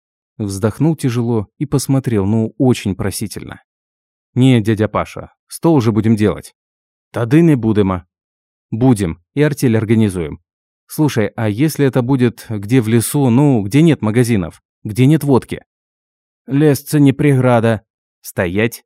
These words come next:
А, ну, это я себе. Я знаю, что нужно сделать, и знаю место, где водки не достать». «И где?» А в глазах мутных надежда засветилась. «Сначала стол для Аполлоновых».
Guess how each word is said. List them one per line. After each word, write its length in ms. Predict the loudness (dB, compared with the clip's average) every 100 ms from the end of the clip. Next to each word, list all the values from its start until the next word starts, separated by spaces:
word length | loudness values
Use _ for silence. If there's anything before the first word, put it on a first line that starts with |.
| _ _
А, 340 | -4 -4 -4 -6
ну, 220 | 0 0 0
это 240 | -4 0
я 120 | 0
себе. 380 | 0 -2 -2 -4 _ _ _ _
Я 240 | 0 0
знаю, 260 | 2 0 0
что 160 | 0
нужно 320 | 2 2 0 -2
сделать, 380 | 0 0 0
и 60 | 0
знаю 280 | 2 2 2
место, 300 | 0 0 -4
где 220 | 0 0
водки 400 | 2 -2 -2 -2
не 180 | 0 2
достать». 540 | 0 -2 -4 -8 -12 _ _ _ _
«И 100 | 0
где?» 380 | 2 2 0 -2 _ _ _ _ _
А 120 | -4
в 80 | -2
глазах 440 | -2 0 -2 -4
мутных 440 | -4 -4 -2 -4 -2
надежда 480 | -4 0 -2 -2 -4
засветилась. 720 | -4 -6 -8 -8 -8 -10 -18 _ _ _ _ _ _ _
«Сначала 600 | -4 0 0 0 -2 -2
стол 320 | -2 -2 -2
для 120 | -2
Аполлоновых». 600 | -2 0 0 -2 -6 -12